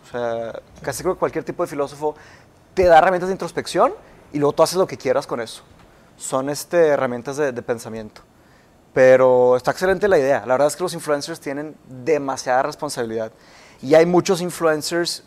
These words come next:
que hablan basura o, o lo, o lo que se me hace peor,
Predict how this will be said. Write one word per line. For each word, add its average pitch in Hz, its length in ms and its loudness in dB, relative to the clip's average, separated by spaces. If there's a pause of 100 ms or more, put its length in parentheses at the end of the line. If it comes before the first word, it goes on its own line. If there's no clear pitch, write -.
(140)
que 156 120 -2
hablan 139 260 4
basura 196 440 0
o, 151 360 4 (340)
o 156 80 2
lo, 180 160 6
o 151 160 -2
lo 151 100 0
que 135 60 -8
se 135 80 -2
me 175 60 4
hace 240 120 -4
peor, 196 420 4